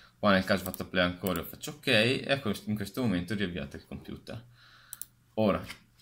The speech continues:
probabilmente il computer si avvi-, riavvierà un paio di volte, vi sembrerà una roba abbastanza violenta, probabilmente ci metterà anche un attimino a farlo, però è normale perché deve creare la partizione, meglio se in un S S D,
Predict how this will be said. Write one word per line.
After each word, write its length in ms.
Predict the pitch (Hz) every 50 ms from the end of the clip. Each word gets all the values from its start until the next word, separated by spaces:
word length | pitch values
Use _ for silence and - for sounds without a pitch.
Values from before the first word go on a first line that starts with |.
| _ _ _ _ _ _ _ _ - - _ _
probabilmente 640 | - - 113 113 120 123 123 113 101 101 104 104 120
il 140 | 110 - -
computer 440 | - 104 104 - 104 - - 104 101
si 140 | - -
avvi-, 220 | 90 85 85 85 - -
riavvierà 560 | 92 98 92 87 85 90 90 87 87 82 85
un 180 | 90 92 90
paio 200 | 87 82 80 80
di 120 | 82 92 92
volte, 500 | 90 80 80 82 82 85 87 - - 101
vi 80 | 90
sembrerà 380 | 87 - 95 82 78 80 80 80
una 100 | 80 78
roba 140 | 80 80 80
abbastanza 420 | 76 71 73 - 85 78 - 85
violenta, 480 | 82 82 82 82 85 85 82 - 87 82
probabilmente 580 | - 85 85 85 82 80 82 80 78 - -
ci 140 | - - -
metterà 340 | 85 78 - - 87 90 87
anche 340 | 85 85 90 87 - 92 85
un 120 | 80 82 82
attimino 420 | 82 - - - 87 78 76 87
a 40 | 90
farlo, 580 | - 107 98 85 78 78 87 98 120 - - - - - - - - _
però 180 | - 90 87
è 40 | 82
normale 420 | 85 87 87 87 80 76 78 85 87
perché 280 | 87 85 - - 87
deve 220 | 78 78 71 78 76
creare 320 | - - 78 73 71 73
la 100 | 71 73
partizione, 1160 | 73 - - - - - - - - 80 78 78 78 76 73 73 71 73 - - - - - _ _ _ _ -
meglio 340 | - 87 90 92 90 85
se 140 | 85 - 90
in 60 | 87
un 140 | 87 87 85 80
S 160 | 87 - - 87
S 220 | 87 - - 82 80
D, 300 | 80 82 80 80 80